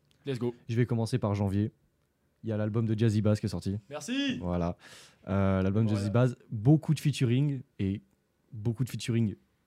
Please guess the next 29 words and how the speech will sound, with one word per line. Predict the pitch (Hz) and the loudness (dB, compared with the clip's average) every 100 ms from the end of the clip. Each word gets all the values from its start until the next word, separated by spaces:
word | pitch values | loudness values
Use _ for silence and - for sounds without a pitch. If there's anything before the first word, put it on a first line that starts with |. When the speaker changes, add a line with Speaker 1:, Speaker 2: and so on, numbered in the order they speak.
| _ | _
Speaker 2:
absolument | - 113 104 - | -6 0 0 2
Speaker 1:
Oh. | |
Speaker 2:
incroyables. | 120 - 117 127 143 | 0 2 2 2 0
On | 98 95 | -4 -4
a | 92 92 | -4 -4
Jossman, | 95 - 110 107 110 113 | -6 -2 0 2 2 2
on | 95 | 0
a | 87 | 0
Nekfeu, | 87 - 113 - | -2 -4 -6 -4
et | 101 | -4
cetera. | 107 92 104 | -2 -2 -2
Speaker 1:
Il | 110 | -4
y | |
a | |
pas | 104 151 | -4 -2
un | |
mauvais | 147 131 | -2 0
Speaker 2:
Et | |
Speaker 1:
feat. | 110 | 2
Speaker 2:
moi, | 117 120 135 | 4 4 2
je | 107 | 0
vais | 110 | -2
parler | 104 110 | -2 0
de | 104 | -2
celui | - 107 | -2 -4
avec | 98 - | -4 -2
Laylo, | 107 107 123 - - | 0 2 0 -2 -6
Rose | 92 104 | 0 0
Plin, | - 120 135 | 0 -2 -2